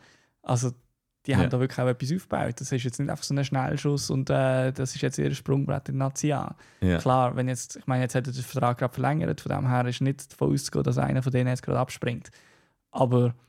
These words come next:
Speaker 1: mein
Speaker 2: S-,
Speaker 1: sonst ist ja
Speaker 2: ja.
Speaker 1: schon auch in der Amigs so ein bisschen Sprungbrett und dann nachher schaust du, wie es in Nazi A wieder weitergeht.
Speaker 2: Und das ist halt wirklich toll, ja. Da haben zwei, also der Stuckel ist sechsundzwanzig,
Speaker 1: Mhm.
Speaker 2: der Supinski,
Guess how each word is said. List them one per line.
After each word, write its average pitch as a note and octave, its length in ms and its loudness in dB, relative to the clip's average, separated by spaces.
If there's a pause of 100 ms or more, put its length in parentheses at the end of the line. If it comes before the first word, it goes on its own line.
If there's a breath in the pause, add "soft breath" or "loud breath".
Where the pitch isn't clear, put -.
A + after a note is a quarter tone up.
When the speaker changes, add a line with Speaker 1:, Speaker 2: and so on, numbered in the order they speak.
(140)
Speaker 1:
mein B2+ 200 2
Speaker 2:
S-, A#2+ 100 0
Speaker 1:
sonst D3 280 4
ist A#2+ 80 -2
ja B2+ 120 4
Speaker 2:
ja. - 20 4
Speaker 1:
schon D3 120 4
auch - 300 4
in E3+ 160 0
der E3+ 80 0
Amigs F3 220 0
so F3 80 -2
ein - 100 0
bisschen E3 80 4
Sprungbrett D#3 640 2
und C#3+ 180 0
dann C#3+ 120 2
nachher C#3 240 0
schaust C#3 340 0
du, - 40 0
wie - 20 2
es C3+ 120 -4
in C#3 120 0
Nazi C3+ 300 0
A C3+ 120 2
wieder C#3 160 0
weitergeht. - 560 -6
Speaker 2:
Und - 420 -2
das G2 200 4
ist G2 160 2
halt D#2+ 180 2
wirklich - 260 -4
toll, D#2+ 360 2
ja. D#2+ 180 2
Da E2+ 140 -2
haben E2 260 -2
zwei, F2 720 0
also F2+ 180 -2
der F2 160 -2
Stuckel G2+ 540 -2
ist - 560 0
sechsundzwanzig, G#2+ 1120 -2 (240 soft breath)
Speaker 1:
Mhm. B2 220 2
Speaker 2:
der B2 100 -2
Supinski, F#2+ 1200 0